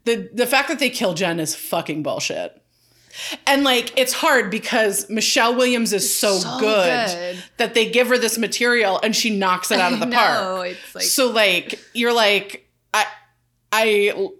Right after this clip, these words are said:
Speaker 1: I love it.
Speaker 2: I
Speaker 1: I love her
Speaker 2: know.
Speaker 1: in this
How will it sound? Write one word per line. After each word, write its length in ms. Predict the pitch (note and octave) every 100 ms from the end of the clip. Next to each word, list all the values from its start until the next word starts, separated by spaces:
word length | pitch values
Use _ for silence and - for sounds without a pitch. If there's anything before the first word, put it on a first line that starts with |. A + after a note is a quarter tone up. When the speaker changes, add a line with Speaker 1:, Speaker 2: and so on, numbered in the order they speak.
| -
Speaker 1:
I 140 | G3+
love 280 | F#3 G#3 E3+
it. 220 | D3+ G#2 B3
Speaker 2:
I 160 | A#3+ A3+
Speaker 1:
I 120 | C4
love 360 | A#3+ C4 B3+ A3
her 240 | D4 F3
Speaker 2:
know. 60 | A3+
Speaker 1:
in 100 | A3+
this 420 | G#3+ F#3+ - -